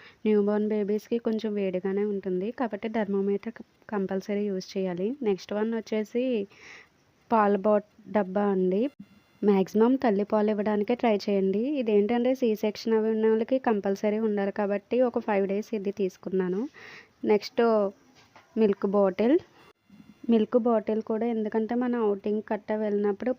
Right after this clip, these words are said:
పంపింగ్ చేసి పట్టించడానికి ఉంటుందనండి. only డబ్బా పాలకే యూజ్ చేస్తామని కాదు. ఇది వచ్చేసి తేనె తిత్తు. ఎందుకంటే మెడిసిన్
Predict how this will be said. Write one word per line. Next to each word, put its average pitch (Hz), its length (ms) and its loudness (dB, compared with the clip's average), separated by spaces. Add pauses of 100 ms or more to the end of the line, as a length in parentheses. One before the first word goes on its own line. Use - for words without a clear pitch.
పంపింగ్ 208 460 -2
చేసి 208 260 -4 (140)
పట్టించడానికి 208 760 -4
ఉంటుందనండి. 190 760 -2 (640)
only 196 240 2 (100)
డబ్బా 202 220 -2 (100)
పాలకే 208 400 -4 (300)
యూజ్ 196 260 -6
చేస్తామని 202 580 -2
కాదు. 180 240 -6 (180)
ఇది 208 160 -4
వచ్చేసి 208 340 -6
తేనె 202 300 0
తిత్తు. 196 360 -8 (140)
ఎందుకంటే 214 360 -2
మెడిసిన్ 214 440 -2